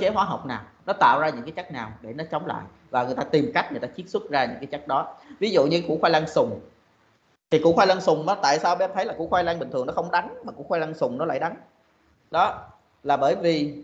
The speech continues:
ờ, cái củ khoai lang sùng đó là nó do một cái con, con hà, à, thì con hà tiêm chích lên cái củ khoai lang đó, là một cái loại côn trùng đó. Khi mà tiêm chích lên củ khoai thì củ khoai nó sẽ tiết ra các cái chất đắng để chống lại con đó. Thì mấy em thấy là chất đắng là để làm gì? Đó, để nó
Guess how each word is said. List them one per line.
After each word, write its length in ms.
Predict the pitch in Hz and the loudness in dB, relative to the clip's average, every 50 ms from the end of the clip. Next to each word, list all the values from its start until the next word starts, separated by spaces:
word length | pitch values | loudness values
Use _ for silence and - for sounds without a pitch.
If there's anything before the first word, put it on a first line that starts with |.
| - | -12
ờ, 240 | 131 131 131 131 123 - - - - _ _ _ _ | -10 -8 -8 -8 -8 -8 -12 -18 -20 _ _ _ _
cái 120 | - 226 233 | -10 -6 -2
củ 160 | - 143 151 - | -2 0 0 2
khoai 120 | - 180 185 | 4 4 6
lang 600 | 185 180 185 180 180 180 180 180 175 175 175 170 | 6 6 4 4 -2 -6 -10 -10 -8 -8 -8 -2
sùng 240 | - 165 143 135 143 | 2 2 2 2 2
đó 60 | 165 | 2
là 120 | - 151 139 | 2 2 2
nó 60 | 170 | 0
do 180 | 175 175 180 170 | 2 2 2 2
một 100 | 151 139 143 | 2 0 -2
cái 80 | 170 | -2
con, 380 | 170 170 180 175 180 180 180 170 - | 0 4 6 8 8 6 6 2 -4
con 180 | 160 156 147 | -4 -4 -2
hà, 280 | 147 127 127 127 123 117 - - _ _ - | 0 0 2 2 0 0 -4 -10 _ _ -8
à, 160 | 156 156 156 151 | -6 -4 -4 -4
thì 60 | 143 - | -4 -4
con 120 | 165 160 | -2 0
hà 180 | 160 - 160 165 | 2 0 0 2
tiêm 200 | - 180 175 170 | 0 0 0 0
chích 180 | - 254 - - | -2 -2 -2 -2
lên 120 | 180 165 | -4 -2
cái 100 | 165 190 | -2 -4
củ 240 | 190 - 123 117 139 | -2 -2 -4 -2 0
khoai 120 | - 170 160 | 2 4 6
lang 220 | 160 156 156 156 | 6 6 4 4
đó, 240 | 165 165 190 - - - - - _ _ _ | 4 2 2 0 -2 -8 -16 -20 _ _ _
là 100 | - 127 | -4 -2
một 100 | 131 131 127 | -2 0 0
cái 80 | 185 180 | 2 4
loại 260 | 143 120 123 131 147 - | 4 4 4 2 0 -2
côn 120 | 170 160 160 | -4 -2 2
trùng 240 | - 139 127 123 | 4 4 4 4
đó. 80 | 131 151 - - - - - _ _ _ - | 0 -2 -2 -4 -10 -18 -20 _ _ _ -6
Khi 100 | - 165 | -4 -4
mà 80 | 160 131 | -2 -2
tiêm 240 | - 180 175 170 170 | 0 0 0 2 2
chích 160 | 233 233 - | 0 2 4
lên 300 | 185 170 170 165 165 165 - | 4 4 4 4 0 -6 -4
củ 160 | - 127 135 - - | -4 -6 -4 -2 2
khoai 260 | 190 160 160 160 156 147 - - - - - _ _ - | 4 4 4 4 2 -2 -4 -12 -18 -20 -20 _ _ -4
thì 80 | 143 | -4
củ 140 | 135 147 160 | -2 0 2
khoai 180 | 160 202 175 165 | 4 4 4 4
nó 80 | 180 | 4
sẽ 120 | 190 - 160 | 0 -2 -2
tiết 380 | - - 233 285 294 - - | 0 0 0 0 -2 -4 -2
ra 160 | - 170 165 160 | -2 0 0 0
các 100 | - 175 - | -2 -6 -8
cái 100 | 208 - | -8 -8
chất 160 | - 208 - | -8 -8 -2
đắng 260 | - 180 190 233 - - | 0 0 0 0 -2 -4
để 80 | - - | -6 -2
chống 240 | - - 196 233 247 | 0 0 0 0 0
lại 140 | 139 120 127 | -2 -2 -2
con 120 | - 165 165 | -4 -2 2
đó. 260 | 165 190 233 - - - - _ - | 2 2 0 0 -6 -16 -20 _ -8
Thì 80 | 156 139 | -4 -2
mấy 100 | 165 185 | -2 0
em 60 | 185 | 2
thấy 120 | - 208 | 2 2
là 80 | 240 180 | 2 2
chất 160 | 185 220 - | 0 0 0
đắng 160 | 190 202 247 | 0 0 0
là 80 | 262 180 | 0 2
để 120 | 156 151 | 2 2
làm 200 | 175 170 156 147 | 2 2 0 0
gì? 200 | 151 151 143 135 | -2 -4 -4 0
Đó, 280 | 131 139 147 170 214 240 - | 2 4 6 6 4 4 2
để 140 | 139 160 185 220 240 240 190 | 0 -2 -4 -6 -8 -8 -6
nó 400 | 190 208 226 220 226 233 233 | -4 -2 -2 -2 -2 -4 -6